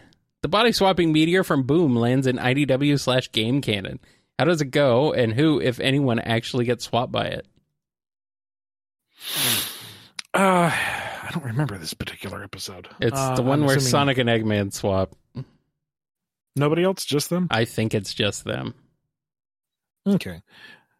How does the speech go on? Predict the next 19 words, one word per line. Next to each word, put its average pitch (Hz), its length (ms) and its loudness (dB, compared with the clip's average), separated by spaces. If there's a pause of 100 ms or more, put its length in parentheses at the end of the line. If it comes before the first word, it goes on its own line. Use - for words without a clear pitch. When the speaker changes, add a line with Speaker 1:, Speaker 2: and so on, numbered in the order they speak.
(100)
Speaker 2:
Well, 175 380 2
we've 196 180 0
seen 156 160 0
a 131 80 -2
lot 104 300 -4
of - 60 -4
Sonic 98 280 -4
and 101 80 -12
Eggman 95 340 -12
switches 95 480 -2
over 92 200 -12
the 85 100 -16
years, 87 320 -10
so 120 160 -2
let's 175 200 0
not 90 120 -10
do 80 160 -16
that 80 140 -14
again. 82 300 -16